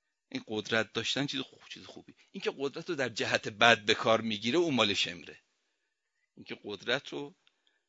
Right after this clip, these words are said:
در جهت بد، سنگ رو به یه سمت بد میغلطونه، چیز بدیه. ولی اصل قدرتش که چیز بدی نیست. این تشبیه رو عنایت بفرمایید.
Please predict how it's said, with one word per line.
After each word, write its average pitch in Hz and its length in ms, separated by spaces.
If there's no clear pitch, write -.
در 98 160
جهت 95 440
بد، 98 220
سنگ 147 440
رو 151 80
به 123 100
یه 123 100
سمت 113 480
بد 113 200
میغلطونه، 113 760
چیز 98 240
بدیه. 87 580
ولی 101 300
اصل - 360
قدرتش 95 640
که - 80
چیز - 200
بدی 156 300
نیست. - 340
این 208 200
تشبیه 165 580
رو 151 120
عنایت 107 400
بفرمایید. 92 600